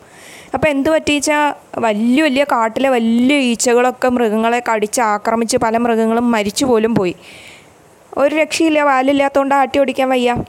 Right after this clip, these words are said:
അപ്പോൾ മൃഗങ്ങളുടെ രാജാവായ സിംഹം എന്തായാലും അവരെ സഹായിക്കാൻ തീരുമാനിച്ചു. എല്ലാ മൃഗങ്ങളും തൻ്റെ മുന്നിൽ ഹാജരാവണമെന്നും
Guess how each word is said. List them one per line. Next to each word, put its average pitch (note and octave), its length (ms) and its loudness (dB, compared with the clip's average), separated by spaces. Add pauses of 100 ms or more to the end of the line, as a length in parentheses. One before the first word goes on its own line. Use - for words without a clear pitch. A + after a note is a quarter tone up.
(680)
അപ്പോൾ D#4 320 2
മൃഗങ്ങളുടെ D4+ 480 0
രാജാവായ C4+ 520 2
സിംഹം A#3+ 680 0 (480)
എന്തായാലും A#3 440 0
അവരെ A3 200 0
സഹായിക്കാൻ A#3 600 -2
തീരുമാനിച്ചു. F#3+ 580 -2 (480)
എല്ലാ C#4+ 360 2
മൃഗങ്ങളും B3+ 560 0
തൻ്റെ A#3+ 240 0
മുന്നിൽ A#3 300 0
ഹാജരാവണമെന്നും A3+ 1120 0